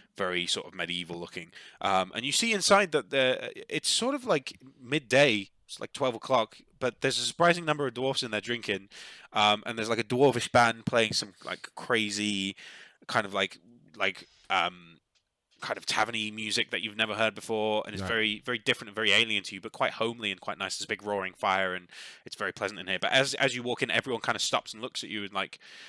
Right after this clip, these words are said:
Speaker 1: it's not so much like a, "You're not from round here," but it's very much like a, "There's a human in our bar." And people kind of look at you, size you up. You hear, like, some muttering in the back, and then some laughing, and then, uh,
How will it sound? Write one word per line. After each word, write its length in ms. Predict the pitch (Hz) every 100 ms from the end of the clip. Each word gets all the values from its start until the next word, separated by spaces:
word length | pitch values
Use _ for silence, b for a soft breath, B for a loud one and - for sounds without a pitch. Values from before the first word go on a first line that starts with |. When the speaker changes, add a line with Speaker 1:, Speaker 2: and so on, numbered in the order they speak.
| B B _ _ - - -
Speaker 1:
it's 200 | 160 -
not 140 | 180 202
so 100 | 202
much 180 | 196
like 100 | 175
a, 140 | 143 113 b b
"You're 160 | - 104
not 200 | 104 -
from 200 | - 101
round 380 | 95 104 107 98
here," 360 | 82 82 78 - b
but 100 | -
it's 120 | 113 -
very 260 | 131 131
much 220 | 139 135
like 160 | 131 120
a, 220 | 113 104 -
"There's 140 | 139 123
a 40 |
human 240 | 143 151
in 80 | 87
our 120 | 85
bar." 340 | 82 87 98 113 _ _ _ _ _ _ _ _ -
And 260 | 131 123
people 200 | - 175
kind 180 | 156 156
of 40 |
look 160 | 147 170
at 60 | 156
you, 220 | 147 151
size 380 | 147 156 139 123
you 100 | 135
up. 260 | 139 - - _ _
You 160 | 135
hear, 160 | 120 139
like, 160 | 127 123
some 340 | 127 113 123
muttering 320 | 123 131 120
in 60 | 110
the 60 |
back, 300 | 107 120 107
and 80 | 113
then 100 | 104
some 140 | 95 104
laughing, 480 | 107 101 - 104
and 100 | 98
then, 220 | 98 95 92 b b b -
uh, 400 | 104 98 92